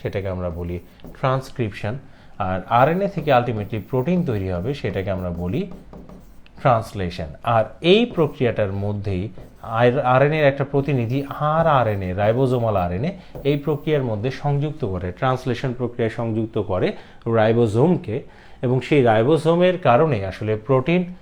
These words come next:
উৎপাদনের ক্ষেত্রে, বৈশিষ্ট্য প্রকাশের ক্ষেত্রে একটা অন্যতম গুরুত্বপূর্ণ ভূমিকা পালন করে থাকে রাইবোজোম, যার কারণে রাইবোজোমকে প্রোটিন ফ্যাক্টরি বলা হয়। তো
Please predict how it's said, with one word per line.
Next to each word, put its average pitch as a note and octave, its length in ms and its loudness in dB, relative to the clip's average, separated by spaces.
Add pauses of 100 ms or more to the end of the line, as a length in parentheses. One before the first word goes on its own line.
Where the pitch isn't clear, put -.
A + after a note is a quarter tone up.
(260)
উৎপাদনের G#2 520 -2
ক্ষেত্রে, - 340 -6 (320)
বৈশিষ্ট্য B2+ 460 2
প্রকাশের G2 440 -6
ক্ষেত্রে G2 340 -8
একটা A2 200 -2
অন্যতম A#2+ 480 -2
গুরুত্বপূর্ণ C#3 560 0
ভূমিকা G#2+ 380 -2
পালন F#2 260 -4
করে F#2 200 -4
থাকে G2+ 220 -6
রাইবোজোম, F2+ 640 -6
যার A#2+ 220 4
কারণে A#2 400 -2 (380)
রাইবোজোমকে G#2+ 540 0
প্রোটিন A#2+ 360 -2
ফ্যাক্টরি C#3 520 -2
বলা E2+ 220 -6
হয়। F#2+ 200 -10 (560)
তো G2+ 300 0